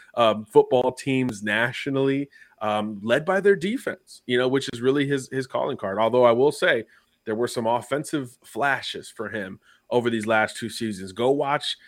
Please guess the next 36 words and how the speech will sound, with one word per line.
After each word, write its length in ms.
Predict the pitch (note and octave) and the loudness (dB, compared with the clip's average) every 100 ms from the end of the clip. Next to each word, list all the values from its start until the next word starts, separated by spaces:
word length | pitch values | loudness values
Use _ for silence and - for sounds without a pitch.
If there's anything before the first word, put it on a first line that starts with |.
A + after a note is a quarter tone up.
| - _ | -20 _
the 100 | A#2 | -6
back 400 | F#2+ A#2 B2 C#3 | -2 2 2 2
shoulder 460 | - - C3+ C3+ C3 | -2 4 4 6 2
toe 320 | - C3+ C3+ | 0 0 0
tap 420 | C3+ C#3 B2+ A#2+ | 0 -2 -2 -4
touchdown 800 | - C#3 - B2 A#2 A2 G#2+ G#2 _ _ _ - | -6 -6 -4 -2 0 2 0 -4 _ _ _ -10
catch 540 | - C#3 A2 - - A#2 | -2 0 -2 -6 -8 -4
against 480 | A2 A#2+ A#2+ - - | -2 0 -2 -6 -2
Allen 340 | G#2+ B2+ C3 A#2+ | 2 4 2 -2
High 220 | B2 C3+ | -4 -4
School, 460 | B2+ - A2 G#2+ | -6 -6 -2 -2
I 60 | G2+ | -2
believe, 320 | A2 A2 F#3+ | -4 -4 -6
to 120 | - - | -6 -2
open 340 | B2 E3+ G#2 | 0 0 -4
the 80 | G2 | -8
season, 560 | - G#2 G2 F#2+ F#2+ F#2 | -12 -12 -12 -12 -14 -12
uh, 200 | G2 F#2+ E2+ | -10 -8 -8
in 120 | G2+ | -8
August 580 | G2+ D3 D3+ G2+ F2 G2+ | -4 -2 -2 -4 -8 -12
of 80 | |
twenty-two. 640 | - G#2+ F#2+ - G#2 G2 - _ _ _ - | -10 -8 -8 -8 -6 -6 -8 _ _ _ -4
Go 200 | B2+ D#3+ | 2 4
watch 420 | E3+ D#3+ E3 - | 4 0 -2 -4
that 320 | C3+ C#3 B2+ | -2 0 -2
play 320 | - C#3+ B2 | 0 2 2
and, 160 | G#2 F#2+ | 0 -4
and 160 | G#2 G#2 | -8 -4
tell 160 | B2 | -2
me 120 | B2 | -2
this 220 | A2+ A2+ B2 | -4 -6 -6
isn't 200 | A#2 G2+ | -4 -4
one 140 | A2 | -4
of 80 | G#2 | -4
the 80 | G#2 | -6
top 360 | - G#2+ G2 | -4 -4 -6